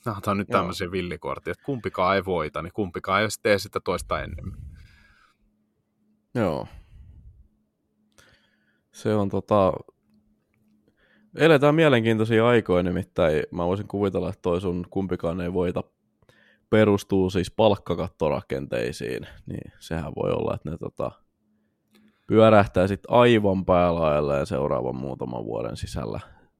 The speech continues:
Speaker 2: Mielenkiintoista nähdä. Tässähän on nyt sit myös esimerkiksi Matthewsin kannalta se tilanne, että hänhän tota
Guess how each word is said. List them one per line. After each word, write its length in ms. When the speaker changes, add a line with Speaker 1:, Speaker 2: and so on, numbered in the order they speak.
Speaker 2:
Mielenkiintoista 760
nähdä. 300
Tässähän 380
on 140
nyt 140
sit 160
myös 200
esimerkiksi 440
Matthewsin 540
kannalta 380
se 120
tilanne, 420
että 200
hänhän 280
tota 400